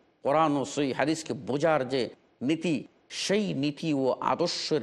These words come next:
ভিত্তিমূলে থেকে যখন আমরা বিচার করতে যাব, তখন দেখতে পাব যে প্রিয় নবী মুহাম্মদ সাল্লাল্লাহু আলাইহি ওয়াসাল্লাম আমাদের সামনে যে শরীয়ত দিয়েছেন, তার মধ্যে যেগুলি নিষেধাজ্ঞা এসেছে, প্রধানত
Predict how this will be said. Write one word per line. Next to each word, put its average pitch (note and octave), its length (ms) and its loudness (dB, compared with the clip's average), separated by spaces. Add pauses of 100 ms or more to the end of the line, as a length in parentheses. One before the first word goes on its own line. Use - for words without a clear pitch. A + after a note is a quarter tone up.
(140)
ভিত্তিমূলে E3+ 540 -2
থেকে C3 240 -2
যখন A#2 300 -2
আমরা A2 300 0
বিচার C3 340 0
করতে G#2+ 260 -4
যাব, G#2 320 -2 (400)
তখন A2 320 -4
দেখতে A#2+ 300 -2
পাব G#2+ 400 0 (360)
যে C#3 140 -2
প্রিয় C3 280 -2
নবী A2+ 300 -2 (260)
মুহাম্মদ B2 360 -2
সাল্লাল্লাহু A2+ 540 0
আলাইহি A2 340 0
ওয়াসাল্লাম A#2+ 480 0 (280)
আমাদের G3 320 2
সামনে D3 360 0
যে A#2+ 120 -2
শরীয়ত C3+ 420 -2
দিয়েছেন, G#2+ 380 -4 (360)
তার G3 160 2
মধ্যে F#3+ 280 0
যেগুলি C#3+ 380 0
নিষেধাজ্ঞা A#2 760 -2
এসেছে, C3+ 460 -4 (220)
প্রধানত A#3 480 4